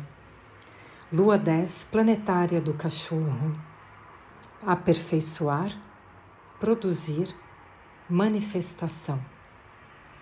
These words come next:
Epital trinta e sete, vermelho. O conhecimento inicia a visão. A arte da meditação.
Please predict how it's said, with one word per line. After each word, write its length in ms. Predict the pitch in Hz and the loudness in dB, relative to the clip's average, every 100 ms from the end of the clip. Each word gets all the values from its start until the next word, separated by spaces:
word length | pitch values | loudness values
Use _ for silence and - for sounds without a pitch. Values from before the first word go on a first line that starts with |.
| - - - - - - - - - - | -20 -20 -20 -20 -20 -20 -20 -20 -20 -4
Epital 400 | 190 208 208 208 | -2 0 2 2
trinta 340 | 208 208 196 190 | 4 2 2 0
e 60 | |
sete, 560 | 175 - 170 165 160 - | -2 0 0 0 0 -4
vermelho. 760 | 135 165 165 156 151 143 139 131 - - - - - - - - - - - | 0 0 2 2 2 0 -4 -6 -16 -20 -20 -20 -20 -20 -20 -20 -20 -10 -4
O 80 | |
conhecimento 1040 | 196 180 160 156 - 151 156 196 202 226 220 - | -2 2 2 2 0 0 0 0 -2 -4 -4 0
inicia 840 | 220 226 214 - 190 180 180 175 175 - | 4 4 4 0 0 2 2 0 -2 -4
a 100 | 175 | -2
visão. 500 | 175 196 170 143 139 - - - - - - - - - - - - - - - | 2 0 0 0 -2 -6 -16 -20 -20 -20 -20 -20 -20 -20 -20 -20 -20 -20 -16 -2
A 60 | |
arte 680 | 156 139 143 185 - - 208 208 - | 0 2 0 -2 -4 -4 0 -2 -2
da 220 | 165 156 | 0 0
meditação. 960 | 147 170 202 202 - 208 - - 135 | 2 0 0 -6 -4 -4 -4 -4 -2